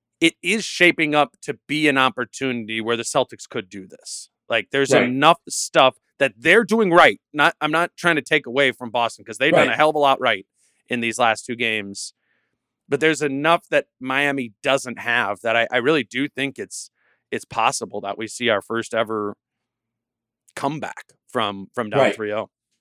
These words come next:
Speaker 2: I would, I would still bet Heat right now.
Speaker 1: Yeah,
Speaker 2: Um,
Speaker 1: odds are about equal. I think it's, like, Miami minus one thirty, I, I, I saw, but which is essentially a coin flip. That's how Vegas views it.
Speaker 2: Yeah, yeah,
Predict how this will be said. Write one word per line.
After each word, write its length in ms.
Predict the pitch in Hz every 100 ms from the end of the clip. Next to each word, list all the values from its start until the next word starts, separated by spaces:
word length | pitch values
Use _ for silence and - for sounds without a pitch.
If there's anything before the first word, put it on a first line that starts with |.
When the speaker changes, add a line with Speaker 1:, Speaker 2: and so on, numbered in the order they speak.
| _ _ _ _ _ _
Speaker 2:
I 160 | - 233
would, 220 | 269 - _ _ _ -
I 120 | 156 208
would 160 | 202
still 320 | - 202 175
bet 320 | 123 165 185 _
Heat 420 | - 175 156 - _ _ _
right 220 | 131 143 147
now. 460 | 131 135 156 151 _ _
Speaker 1:
Yeah, 200 | 113 117 127 127
Speaker 2:
Um, 120 | 120
Speaker 1:
odds 240 | 135 170 165
are 80 | 170
about 300 | 147 135 - 131
equal. 380 | 131 110 95 -
I 60 |
think 120 | 127
it's, 80 | 113
like, 140 | 113 101
Miami 380 | 117 120 117 113
minus 320 | 113 110 -
one 140 | 110
thirty, 480 | - 110 101 101 98
I, 100 | 98 -
I, 140 | 107 92 -
I 80 | 107
saw, 260 | - 101
but 160 | 101 110
which 200 | 139 131
is 140 | 123 - -
essentially 460 | 131 170 170 131
a 60 | 110
coin 240 | - 120
flip. 180 | - 95
That's 160 | 101 92
how 120 | 107
Vegas 340 | 110 101 98 -
views 240 | 98 -
it. 60 | 190
Speaker 2:
Yeah, 340 | 180 151 - - -
yeah, 260 | 185 -